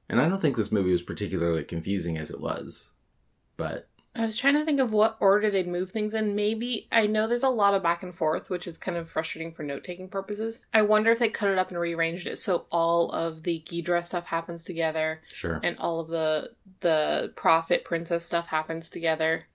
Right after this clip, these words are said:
Speaker 2: because it was back and forth during the fight scene.
Speaker 1: I do not remember those specifics, if those were changed,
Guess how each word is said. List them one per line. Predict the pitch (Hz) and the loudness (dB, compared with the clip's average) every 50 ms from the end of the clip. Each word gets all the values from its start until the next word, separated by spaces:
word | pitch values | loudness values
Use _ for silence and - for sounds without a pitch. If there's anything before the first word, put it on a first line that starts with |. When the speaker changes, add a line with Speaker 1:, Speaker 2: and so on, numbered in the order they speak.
| _ _ - | _ _ -10
Speaker 2:
because | 190 - - 190 170 165 160 - | -8 -2 2 2 2 2 0 0
it | - 196 185 | 0 2 2
was | - 190 185 175 170 | 2 2 0 -2 -2
back | - - 175 170 170 - | -2 0 0 0 0 -4
and | 185 170 | -8 -4
forth | - 170 165 160 - | -2 -2 -2 -2 -2
during | - 156 143 147 156 143 | -8 -8 -8 -8 -10 -12
the | 147 | -12
fight | 147 - - - - - | -12 -12 -12 -12 -10 -12
scene. | - - - - - - - _ _ _ | -10 -10 -10 -12 -12 -14 -16 _ _ _
Speaker 1:
I | - - | -6 -4
do | 185 190 196 | -2 0 0
not | 190 190 190 - - | 2 2 2 4 4
remember | 175 170 165 165 165 165 160 160 156 156 156 - - _ _ _ - | 4 6 6 6 6 6 6 6 4 4 2 0 -4 _ _ _ -6
those | 131 123 127 127 131 127 123 | 0 4 6 6 6 4 2
specifics, | - - - - 117 117 - - 120 101 82 - - - - - - - - - - - | -2 -6 -2 0 0 0 0 0 0 0 0 -2 -8 -10 -12 -14 -12 -12 -10 -8 -6 -4
if | 85 80 | -4 -4
those | 78 78 76 69 - | -4 -4 -6 -6 -6
were | - | -10
changed, | - - - 78 - 69 69 - - - | -12 -10 -10 -10 -10 -10 -12 -12 -14 -16